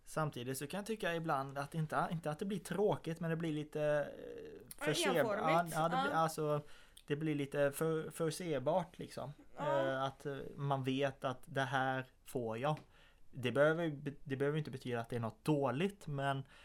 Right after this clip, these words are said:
Speaker 1: eh, man hade ju kanske velat se hur han skulle typ tackla en, eh, skräckfilm. Om jag har fått spåna.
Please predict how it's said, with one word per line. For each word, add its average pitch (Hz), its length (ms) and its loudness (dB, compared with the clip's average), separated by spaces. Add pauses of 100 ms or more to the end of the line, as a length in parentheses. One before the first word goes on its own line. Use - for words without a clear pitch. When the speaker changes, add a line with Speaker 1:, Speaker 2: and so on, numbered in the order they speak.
(360)
Speaker 1:
eh, 127 420 -4 (1200)
man 139 280 4
hade 151 280 2
ju 151 100 -2
kanske 160 480 -2
velat 202 340 0
se 147 260 2
hur 143 380 0
han 135 140 -6
skulle 131 200 -2
typ - 360 -10
tackla - 360 -4
en, 123 320 -4
eh, 120 60 -8 (720)
skräckfilm. - 720 -6 (460)
Om 151 180 4
jag 147 80 10
har 139 60 8
fått - 180 -2
spåna. 170 480 2